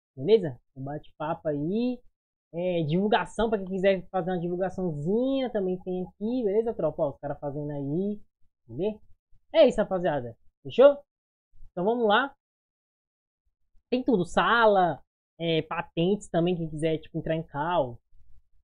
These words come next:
Ligado, tropa? É, então vamos embora. Só entrar aí, depois vocês saem, vem aqui no Instagram, beleza, tropa? Deixa eu fazer um vídeo, tem? Tá, dois.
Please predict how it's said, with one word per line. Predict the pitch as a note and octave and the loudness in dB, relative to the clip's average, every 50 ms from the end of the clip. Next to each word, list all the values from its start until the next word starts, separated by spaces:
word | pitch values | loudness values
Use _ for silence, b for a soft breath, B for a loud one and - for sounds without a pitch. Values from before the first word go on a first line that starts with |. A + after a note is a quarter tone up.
| _ _ _ - - _ - | _ _ _ -20 -20 _ -8
Ligado, | B2+ D#3 F3 F#3+ - | -4 -2 -2 -2 -2
tropa? | - D#3 C3 A#2 - C3+ | -2 -2 -4 -4 -4 -4
É, | F3 A#3 B3+ B3 A#3+ A#3 G#3+ - - - | -2 -2 -2 -2 -4 -8 -8 -10 -12 -14
então | F#3 F3 - G#3 A3 | -12 -6 -4 -2 0
vamos | A#3 A#3 B3 A3+ | 0 0 0 2
embora. | G3+ G#3 - - - _ _ _ _ _ - | 2 2 2 0 -4 _ _ _ _ _ -6
Só | - C4 | -2 0
entrar | C#4+ D4+ - D#4 C#4+ | 2 4 4 4 4
aí, | B3+ C4 C#4+ D4 D4+ D4 C#4+ - _ _ _ | 6 6 6 6 4 4 2 -2 _ _ _
depois | - D#3+ G3 G3+ - A#3 A3+ A3+ | -4 -2 -2 0 2 2 2 4
vocês | A#3 A3+ G#3+ A3 | 4 4 4 4
saem, | - A3 A3 B3 C4 C4+ - _ _ _ _ _ - | 2 2 2 2 0 -2 -4 _ _ _ _ _ -6
vem | C#3+ F#3+ A#3 A#3 | -2 0 0 0
aqui | A#3 A#3+ | 0 0
no | A#3 A#3 A3+ | 2 4 4
Instagram, | A#3 A3 A3 - A3+ G#3+ G3+ F#3+ F#3+ G#3 A#3+ C#4+ C4 | 2 2 -2 0 0 2 2 4 2 2 2 0 -4
beleza, | G#3 D#3+ D3 D#3 F#3 A3 B3 A#3+ | -8 -6 -2 2 2 2 2 0
tropa? | - A3+ G3 D#3+ C#3+ - C3+ | 0 2 2 2 0 -2 -12
Deixa | C#3 - - F3 | -20 -18 -18 -16
eu | E3 | -12
fazer | - F3+ F#3 | -10 -8 -6
um | F#3 F#3 F3+ E3+ | -4 -4 -4 -4
vídeo, | E3+ E3+ E3 D#3 - - | -6 -6 -8 -8 -8 -6
tem? | A#3+ C#4 D#4+ D#4+ _ _ _ _ _ _ _ _ _ _ _ _ _ | -6 -6 -6 -6 _ _ _ _ _ _ _ _ _ _ _ _ _
Tá, | - E3+ C#3 A#2 - _ _ _ _ _ _ _ _ - | -8 -8 -8 -8 -12 _ _ _ _ _ _ _ _ -6
dois. | B2+ D3 C#3+ A#2+ A#2 - - - - | -2 -2 -2 -2 -4 -8 -8 -8 -10